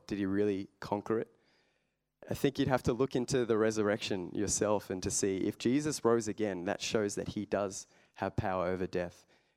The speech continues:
And it says in the Bible that if we, uh, it says in the Bible that the same power that raised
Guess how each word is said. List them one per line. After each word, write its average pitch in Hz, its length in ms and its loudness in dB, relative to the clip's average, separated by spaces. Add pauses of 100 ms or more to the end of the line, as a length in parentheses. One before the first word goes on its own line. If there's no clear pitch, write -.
And 110 80 0
it 117 80 0
says 131 240 4
in 123 80 0
the 110 80 0
Bible 110 360 2
that 101 140 0
if - 180 -6
we, 104 300 -2 (480)
uh, 113 180 6
it 110 60 2
says 135 180 4
in 123 80 -2
the 113 60 0
Bible 110 320 4
that 90 120 -4
the 113 60 -6
same 120 320 2
power 107 400 2
that - 160 -4
raised 101 360 -2